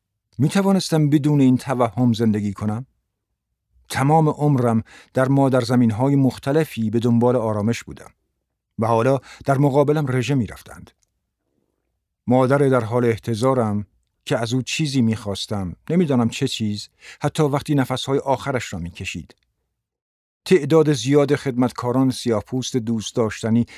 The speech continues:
که نامشان مدت هاست از حافظم رخت بربسته بود. همانهایی که مرا مثل نوزاد و کودک در آغوش می‌گرفتند.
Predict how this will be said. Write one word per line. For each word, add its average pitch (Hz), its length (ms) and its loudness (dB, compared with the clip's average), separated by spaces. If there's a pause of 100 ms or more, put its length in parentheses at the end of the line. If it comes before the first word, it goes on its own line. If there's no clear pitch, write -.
(140)
که 156 100 0
نامشان 156 380 2
مدت 135 420 2
هاست 139 420 -2
از 131 160 -8
حافظم 120 520 0
رخت 113 440 0
بربسته 92 460 -6
بود. 71 260 -18 (920)
همانهایی 131 480 0
که 120 200 -4 (240)
مرا 151 160 4
مثل 147 300 0
نوزاد 131 560 2
و 127 40 2
کودک 120 500 -4
در 123 140 0
آغوش 113 460 -4
می‌گرفتند. 80 600 -12